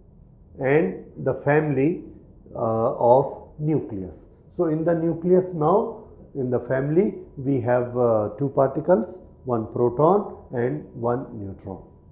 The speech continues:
Calculating, coming to the numbers, we have three type of numbers. One is Z, one is A, and what is N, which is A minus Z.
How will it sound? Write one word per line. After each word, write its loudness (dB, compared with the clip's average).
Calculating, 2
coming 0
to -2
the 0
numbers, 4
we -2
have -4
three -4
type 2
of 0
numbers. 4
One 0
is 0
Z, 4
one -4
is -12
A, 6
and -6
what -4
is -2
N, 0
which -6
is -6
A 0
minus -8
Z. -4